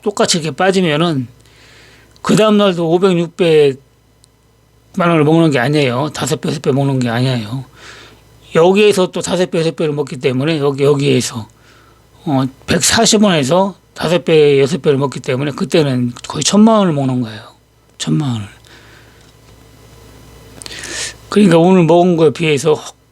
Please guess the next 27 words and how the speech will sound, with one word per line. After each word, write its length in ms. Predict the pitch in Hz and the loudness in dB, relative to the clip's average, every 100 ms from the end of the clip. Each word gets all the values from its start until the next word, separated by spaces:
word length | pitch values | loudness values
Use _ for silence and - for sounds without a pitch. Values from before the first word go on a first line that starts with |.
| - - | -18 -14
혹시 300 | - - 240 | -10 -2 2
많이 260 | 196 151 147 | 2 2 0
먹는 300 | 143 139 123 | 0 -2 -4
거죠. 180 | 120 117 | -6 -2
만약에 300 | 143 180 165 | 0 2 0
지수가 360 | - 170 170 | 0 0 0
더 160 | - 165 | 0 -2
빠진다면은, 800 | 185 151 147 139 135 147 180 175 _ _ _ _ | 0 0 -2 0 0 -2 -2 -6 _ _ _ _
팔월 200 | 208 196 | -2 0
달까지 340 | 202 165 127 | 0 -2 -6
빠지면은 580 | 127 147 135 131 156 165 - - _ _ _ | -2 0 0 0 -2 -4 -10 -20 _ _ _
그때는 400 | - - 165 143 | -10 0 2 2
뭐 440 | 135 131 117 113 117 _ - | 2 0 -4 -8 -14 _ -6
엄청나게 420 | 139 123 160 135 | -2 0 0 0
먹는 320 | 123 131 131 | 0 0 0
거죠. 260 | 120 110 113 | -2 -6 -2
몇 100 | 139 | -2
천만 320 | - - 151 | 2 2 2
원을 160 | 139 123 | 0 -2
더 100 | 131 | -2
먹을 200 | 131 127 | -2 -2
수가 200 | - 120 | -4 -4
있는 240 | 123 123 | -4 -4
거죠. 160 | 120 107 - - _ _ _ _ _ _ _ - - - | -6 -10 -16 -20 _ _ _ _ _ _ _ -14 -10 -6
그 220 | - 202 | 0 2
위험이 340 | 160 208 226 196 | 4 4 4 2
크면 1300 | - - 262 311 220 208 180 170 156 147 135 123 | -2 -2 0 2 2 0 -2 -8 -8 -8 -8 -8